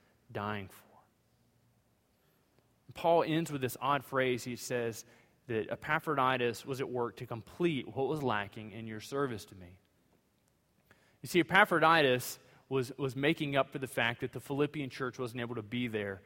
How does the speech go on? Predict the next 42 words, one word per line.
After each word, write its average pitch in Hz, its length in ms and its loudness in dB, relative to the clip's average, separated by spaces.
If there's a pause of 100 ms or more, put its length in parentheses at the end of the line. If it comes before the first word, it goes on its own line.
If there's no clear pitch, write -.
(180)
present, 113 640 -2 (520)
ministering 120 520 -6
to 104 60 -12
Paul. - 400 -12 (640)
Paul's 151 280 4
not 139 160 2
saying, 143 380 0
you, 113 160 -6
you 156 120 -6
know, 135 60 -2
"You 139 180 -4
remember 262 220 0
when 208 120 6
I 190 40 8
was 160 120 2
in 139 80 -4
Philippi, 170 580 6
when 147 60 2
we 135 120 -2
met 151 140 2
with 127 140 -2
Lydia, 156 420 4
when 135 140 -4
we 127 100 -4
met 151 140 2
with 139 100 0
the 123 60 0
jailer? 131 500 4 (180)
Well, 135 400 10 (160)
uh, 127 380 8
I 202 140 8
paid 165 540 4
the 127 60 -4
tab 120 520 4
when 127 120 -6
we 127 120 2
all 113 180 6
went 113 140 2
out 107 160 0
to 117 80 -6
eat, 131 240 0
and, 127 240 -4